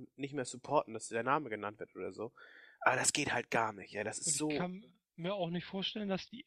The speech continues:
Speaker 2: anderen Vereine da das einfach so sitzen lassen.
Speaker 1: Naja, zumindest, weißt du, wenn ich zwischenzeitlich eine, eine Rangliste mache, so mit Kisten, ja, um die Leute anzufixen, irgendwie zu sagen, „Komm, kauf doch noch mal mehr.“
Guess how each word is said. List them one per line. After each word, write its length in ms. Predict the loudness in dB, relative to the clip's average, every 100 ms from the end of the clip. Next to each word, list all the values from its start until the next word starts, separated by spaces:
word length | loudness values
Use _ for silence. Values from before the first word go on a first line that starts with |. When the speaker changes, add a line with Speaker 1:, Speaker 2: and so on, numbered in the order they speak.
| 8
Speaker 2:
anderen 380 | 8 6 -4
Vereine 640 | -2 -2 2 0 -2 -6 -6
da 400 | 0 0 0 -4
das 180 | -8 -10
einfach 240 | -10 -10
so 140 | -8 -8
sitzen 320 | -8 -8 -6
lassen. 300 | -6 -6 -12 -18 _ _ _ _ _ _ _ _ _ _ _ 8
Speaker 1:
Naja, 220 | 10 10
zumindest, 580 | 6 -4 -2 -2 -6 -10 _
weißt 240 | -2 -2
du, 40 | -2
wenn 100 | -2
ich 80 | -4
zwischenzeitlich 680 | -8 -8 -4 0 0 -2 -8
eine, 180 | -8 -8
eine 260 | -6 -4
Rangliste 400 | -2 -2 -2 -4
mache, 200 | -2 -2
so 120 | -2 -8
mit 180 | -6
Kisten, 380 | 0 2 2 2
ja, 160 | 2 4
um 100 | 2
die 120 | 2
Leute 280 | 4 4 4
anzufixen, 640 | 0 -2 -2 -2 -2 -2
irgendwie 160 | -2 -2
zu 120 | -4
sagen, 180 | -2 -2
„Komm, 220 | -2 -4 0
kauf 220 | 2 2
doch 140 | -2
noch 100 | -4
mal 120 | -2
mehr.“ 220 | 4 6